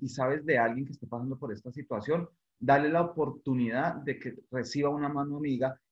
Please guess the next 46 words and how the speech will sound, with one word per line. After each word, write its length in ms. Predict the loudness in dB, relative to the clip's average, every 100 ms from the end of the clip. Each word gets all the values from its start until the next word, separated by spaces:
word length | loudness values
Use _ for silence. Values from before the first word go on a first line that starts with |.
| 0
y 120 | 2
en 140 | 2
Crecer 440 | 2 -2 0 -2 -2
estamos 440 | -8 -4 -4 -4
para 340 | 0 0 2 0
eso, 140 | -2
para 160 | -2 0
ayudar. 420 | 0 2 2 0 -6 _ 0
Tanto 440 | 0 0 0 2
Angie 460 | 2 0 -2 -2 -2
y 40 |
yo, 280 | -2 -4 -4
como 260 | -4 -4
también 500 | -4 -2 0 0 -2 -4
todos 280 | 0 2 2
nuestros 320 | -2 -4 -6
voluntarios 520 | -4 -4 -4 -6 -6
que 100 | -10
están 260 | -8 -8 -6
totalmente 680 | -8 -6 -6 -4 -6 -4 -2
dispuestos 800 | -2 -6 -4 -4 -4 -10 -16 _ _ _ _ _
para 200 | 2 4
darte 340 | 4 2 -2 0
una 100 | 0
mano, 320 | 2 0 0
para 220 | 0 0
guiarte 400 | 0 0 0 -2
en 80 | -6
ese 120 | -6
proceso 360 | -8 -10 -10 -8
que 120 | -6
llevas 280 | -4 -4 -6
y 100 | -8
que 120 | -6
puedas 400 | -4 -2 -2 -2
realmente 460 | -2 -2 -2 -2 -6
tener 360 | -4 0 0
una 160 | 0 0
vida 180 | 0 0
mejor 380 | -2 -2 -4 -6
y, 80 | -10
como 280 | -4 -2 -2
decimos 400 | -4 -4 -4 -6
acá 200 | -12 -14
en 60 | -14
Crecer, 360 | -10 -6 -6